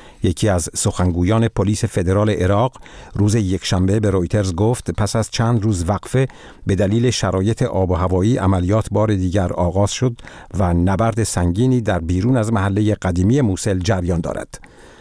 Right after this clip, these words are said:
همزمان گزارش شده است که با شدت گرفتن درگیری‌ها، هزاران تن از ساکنان غرب موصل در حال فرار از این منطقه هستند. طغیان آب دریا در سواحل خلیج فارس صبح یکشنبه شماری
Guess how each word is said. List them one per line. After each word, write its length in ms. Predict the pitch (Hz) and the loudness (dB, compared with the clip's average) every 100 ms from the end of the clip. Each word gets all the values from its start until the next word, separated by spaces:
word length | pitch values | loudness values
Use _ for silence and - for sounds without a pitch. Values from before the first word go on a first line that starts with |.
| - - - | -20 -14 -2
همزمان 500 | 113 113 127 143 139 | 0 2 2 2 2
گزارش 360 | 120 117 135 | 2 2 0
شده 220 | - 101 98 | 0 -2 -2
است 200 | 92 - | -4 -2
که 100 | 101 | -2
با 120 | 101 | 0
شدت 340 | - 95 104 | 0 0 0
گرفتن 460 | 85 98 90 135 131 | 0 -2 0 0 0
درگیری‌ها، 640 | 110 92 85 95 85 123 | 0 -2 0 0 2 2
هزاران 440 | 117 95 92 117 | 2 0 2 0
تن 160 | 127 127 | 0 0
از 120 | 113 | -2
ساکنان 640 | 98 113 92 98 98 98 87 - | -2 -2 0 0 2 0 -2 -2
غرب 240 | 113 123 | 0 0
موصل 380 | 127 120 - 131 | 2 0 0 -2
در 180 | 107 92 | 0 -2
حال 260 | - 110 | 0 0
فرار 380 | 104 - 92 110 | 0 0 0 2
از 140 | 95 95 | 2 0
این 120 | 92 | 0
منطقه 340 | 90 80 76 | 0 -2 -6
هستند. 480 | 67 - - 53 - - - - - - - - - - - - - | -6 -8 -10 -10 -14 -20 -20 -20 -20 -20 -20 -20 -20 -20 -20 -8 -2
طغیان 360 | 110 101 123 | 0 2 2
آب 240 | 127 120 120 | 2 2 0
دریا 380 | 113 107 113 117 | 0 0 0 2
در 120 | 110 | 0
سواحل 440 | - 101 104 117 | 0 0 2 0
خلیج 340 | 113 101 113 113 | 0 0 0 0
فارس 440 | 117 120 123 - | 0 0 0 -2
صبح 340 | 107 123 113 | -2 0 0
یکشنبه 500 | 117 98 - 104 101 | 0 0 0 0 0
شماری 720 | 113 - 104 113 117 120 120 | 0 0 2 2 2 0 -2